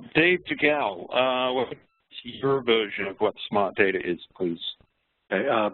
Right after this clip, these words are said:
Speaker 2: batting third, I'm, I'm, uh, d-, uh, s-, uh, disposed to actually say, uh, that, of course, the other two, uh, made some very, um, good points, Dave and Sean, uh, that I'll agree with. I, I, actually, I'll, I'll, I'll tend towards, uh, Dave McComb's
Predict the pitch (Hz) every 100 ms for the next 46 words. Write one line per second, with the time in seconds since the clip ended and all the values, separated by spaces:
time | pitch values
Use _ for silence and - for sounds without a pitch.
0 | - 127 127 156 143 120 - 139 120 104
1 | 98 95 98 92 95 92 95 92 87 87
2 | 92 - _ 117 120 104 104 - 110 104
3 | - - - 123 120 113 110 101 - 104
4 | 98 95 - 101 95 95 - 92 90 -
5 | - - - - 95 - - 110 92 -
6 | 98 95 92 - 87 90 92 87 90 -
7 | 92 90 90 - 98 87 90 - 104 -
8 | - - 85 - - 90 87 92 85 85
9 | - - - - 85 85 82 90 87 85
10 | 95 92 87 87 - 95 95 98 101 -
11 | 107 101 95 95 95 95 - 104 98 -
12 | 123 117 - 113 101 98 - - - -
13 | - - 98 95 92 104 92 95 - 131
14 | 120